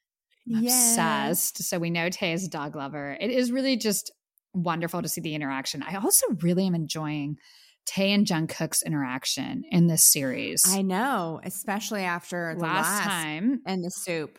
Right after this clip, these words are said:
Speaker 2: Yeah.
Speaker 1: Yeah. Last time there was a conversation that their friendship had been kind of distanced. And you
Speaker 2: Yeah.
Speaker 1: could feel it and see it, and it was a little bit sad. You can tell that they're in a really good place. Um, it was really nice to just see them having fun with each other and being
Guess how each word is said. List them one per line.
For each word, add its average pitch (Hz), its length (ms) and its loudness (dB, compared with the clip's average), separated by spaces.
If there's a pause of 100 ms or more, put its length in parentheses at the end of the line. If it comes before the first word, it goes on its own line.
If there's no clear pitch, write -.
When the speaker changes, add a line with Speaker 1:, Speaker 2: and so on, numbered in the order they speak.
(120)
Speaker 2:
Yeah. 175 300 0
Speaker 1:
Yeah. 208 380 2
Last 185 240 0
time 269 280 2
there 226 140 0
was 214 140 0
a 220 40 -4
conversation 208 840 -2
that 165 200 -6
their 175 140 0
friendship 196 480 0
had 175 200 -2
been 156 260 0 (120)
kind 170 180 2
of 165 120 -4
distanced. - 760 -2 (360)
And 190 140 0
you 180 60 4
Speaker 2:
Yeah. 190 60 0
Speaker 1:
could 190 140 2
feel 190 280 2
it 208 180 2
and 175 160 0
see 151 240 -2
it, 180 120 0
and 214 100 2
it 175 60 -2
was 165 120 -4
a 180 60 -2
little 165 120 -2
bit 156 140 -6
sad. 147 480 -2 (300)
You 208 80 0
can 254 180 6
tell 269 440 0
that 208 180 0
they're 180 160 2
in 180 80 2
a 170 60 0
really 160 260 -2
good 151 160 -6
place. - 580 -6 (160)
Um, 139 400 -4
it 151 60 -2
was 170 180 0
really 226 200 6
nice 151 240 4
to - 80 0
just - 140 2
see 165 100 0
them 143 200 2
having 139 240 0
fun 131 220 -4
with 127 100 -4
each 131 160 -2
other 131 420 -6
and 147 160 -4
being 135 440 -4